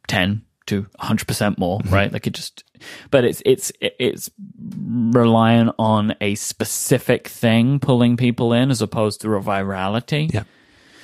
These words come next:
Speaker 1: A ninety-minute audio file cannot go viral.
Speaker 2: It, it's why it's strange what Serial did.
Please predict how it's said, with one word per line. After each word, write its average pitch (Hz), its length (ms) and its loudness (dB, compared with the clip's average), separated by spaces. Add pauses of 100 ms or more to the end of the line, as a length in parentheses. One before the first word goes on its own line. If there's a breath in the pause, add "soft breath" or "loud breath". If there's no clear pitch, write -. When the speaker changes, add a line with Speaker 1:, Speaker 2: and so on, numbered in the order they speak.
(920 loud breath)
Speaker 1:
A 156 180 2
ninety-minute 147 800 4
audio 110 340 4
file 95 400 -6
cannot 101 460 -6
go 98 200 -8
viral. 95 560 -12
Speaker 2:
It, 131 220 2
it's - 240 -4
why 143 420 0
it's - 380 -2
strange 123 920 0 (440)
what 110 640 0 (100)
Serial 107 560 2
did. - 360 -12